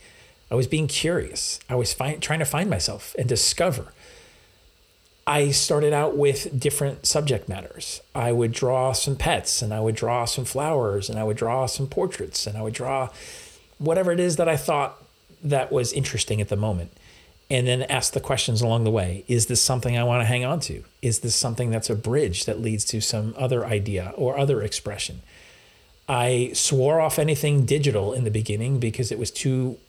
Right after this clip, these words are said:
related to graphic design, which for me was work related. And so for me, play meant, uh, getting paints out, getting messy, uh, getting something that was tactile in the creation process.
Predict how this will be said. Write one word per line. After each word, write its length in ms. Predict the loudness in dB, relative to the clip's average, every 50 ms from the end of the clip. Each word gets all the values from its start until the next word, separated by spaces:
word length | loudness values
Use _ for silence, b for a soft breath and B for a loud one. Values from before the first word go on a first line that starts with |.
| _ _ -4
related 600 | 0 0 2 2 4 4 4 4 2 0 0 -2
to 180 | -4 -2 -2
graphic 360 | -2 0 0 -2 -2 -4 -6 -6
design, 440 | -6 -4 -4 -2 -2 -2 0 0
which 220 | 0 0 0 -2 -4
for 140 | -2 -2 0
me 180 | 0 0 2
was 200 | 2 2 0 0
work 500 | -2 -2 0 0 0 -2 -4 -8 -12 -6 -2
related. 540 | 0 2 2 2 2 2 2 0 -2 -4 -8 B B B B B B B B B B B B B B 0
And 160 | 2 2 4
so 160 | 4 4 4
for 200 | 4 2 2 2
me, 420 | 2 4 4 4 4 4 2 0 B B B B B B
play 380 | -2 2 4 4 6 6 6 6
meant, 480 | 6 4 4 4 2 0 0 -2 -2 -6 -12 _ -4
uh, 500 | -2 0 2 2 2 2 2 0 0 0
getting 320 | 0 2 2 2 0 0 -2
paints 340 | 0 0 0 0 0 0
out, 320 | -2 -2 -4 -6 -10 -6 -2
getting 560 | 0 2 2 2 2 0 0 -2 -2 -4 -6 B B B B B B
messy, 520 | B -2 0 2 0 0 0 -2 -4 -8 -10 B B B B B B B B B -10
uh, 380 | -6 -6 -4 -4 -4 -4 -4 -4
getting 440 | -2 0 2 2 2 0 0 0 0
something 400 | 0 2 0 0 0 0 0 0
that 80 | 0
was 140 | 0 -2 0
tactile 720 | 0 0 0 0 0 -4 -4 -2 0 2 2 2 2 0
in 140 | 0 0 -2
the 60 | -2
creation 440 | -2 0 2 2 2 2 0 -2 -6
process. 720 | -6 -6 -4 -4 -2 -2 -4 -4 -4 -2 -2 -2 -2 -2